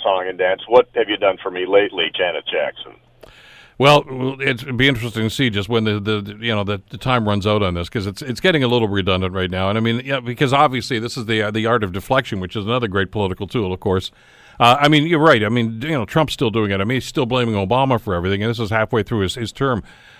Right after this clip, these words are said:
Speaker 2: uh, as president. So I guess you have to expect the same sort of thing, uh, happening with the Ford government. But, uh, the honeymoon period, I guess, is still on with these guys, isn't it?
Speaker 1: Well, I think so. I mean, you remember, we're, we're, we're not even six months yet,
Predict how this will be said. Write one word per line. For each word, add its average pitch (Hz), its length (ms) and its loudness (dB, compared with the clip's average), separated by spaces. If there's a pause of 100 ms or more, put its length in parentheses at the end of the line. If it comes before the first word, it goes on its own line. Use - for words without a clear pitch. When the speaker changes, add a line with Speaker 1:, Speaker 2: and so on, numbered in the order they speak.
Speaker 2:
uh, 101 140 4
as 107 180 -2
president. 107 580 0
So 131 160 0
I 113 80 2
guess 120 200 -4
you 120 80 2
have 110 160 0
to 104 80 -2
expect 117 320 -4
the 107 80 -8
same 104 200 -4
sort 104 220 -2
of 90 60 -6
thing, 101 180 -2 (380)
uh, 101 100 0
happening 110 320 2
with 101 120 -4
the 101 80 -8
Ford 135 300 -2
government. 90 380 -2
But, 117 220 -2
uh, 117 320 0 (320)
the 117 180 -4
honeymoon 196 400 2
period, 180 320 -2
I 110 60 0
guess, 123 200 -4
is 120 120 -4
still 151 180 0
on 156 160 0
with 202 140 -2
these 95 160 -2
guys, 85 260 -4
isn't 151 160 -2
it? 85 140 -4 (1500)
Speaker 1:
Well, 285 220 12
I 220 160 10
think 165 260 0
so. 156 300 6
I 147 140 -2
mean, 165 380 -10
you 269 120 -14
remember, 254 380 2
we're, 202 220 -6 (120)
we're, 202 120 -2 (280)
we're 170 60 -2
not 175 160 4
even 131 180 -4 (100)
six 131 220 -2
months 107 280 2
yet, 90 200 -2